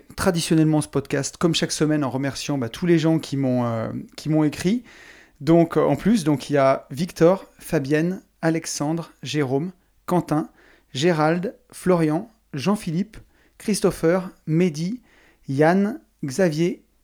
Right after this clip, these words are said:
Marine, Thierry, Riyad, Benjamin, Thibaut et Adrien. Bon, ça fait beaucoup de monde cette semaine, mais voilà, c'est, c'est super, c'est que, bah, le podcast commence à, à plaire, donc ça me fait super plaisir.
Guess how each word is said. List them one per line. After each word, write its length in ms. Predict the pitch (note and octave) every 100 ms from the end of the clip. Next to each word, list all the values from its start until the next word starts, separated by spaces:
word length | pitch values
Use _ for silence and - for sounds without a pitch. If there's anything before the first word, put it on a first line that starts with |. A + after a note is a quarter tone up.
| -
Marine, 640 | D3+ E3+ D#3+ E3+ A3+ C#4+ - _ -
Thierry, 500 | - F3 F3 G#3+ - _ _ -
Riyad, 640 | C3+ E3+ E3+ F#3 F3 - _
Benjamin, 580 | C#3 F3 F3+ E3 E3+ G3 - _ _
Thibaut 600 | - F#3 E3+ G3+ B3 - -
et 140 | C#3+
Adrien. 420 | D3+ D#3+ C3 A2 - - - - - _
Bon, 220 | C#3+ C3
ça 160 | C#3+ C3+
fait 460 | - D3 C#3+ C#3 -
beaucoup 320 | D#3+ - A3
de 60 | F3+
monde 200 | D3+ C#3
cette 200 | C#3+ -
semaine, 380 | D3 D3+ F#3+ G#3+
mais 320 | C#3+ C#3 C#3
voilà, 240 | C#3 C#3+
c'est, 160 | C#3+ A#2+
c'est 160 | - C#3+
super, 440 | - D3+ E3 E3
c'est 180 | - B2
que, 240 | B2+ A#2+ - - - -
bah, 60 | C3+
le 60 |
podcast 460 | B2 C3 - D3 -
commence 400 | B2 A#2+ A#2 -
à, 180 | A2 A2+
à 80 | C3+
plaire, 260 | - A3 F#3+
donc 140 | D3+
ça 100 | C#3
me 60 | B2+
fait 100 | C#3
super 320 | F3 E3+ -
plaisir. 360 | C#3+ C3 A3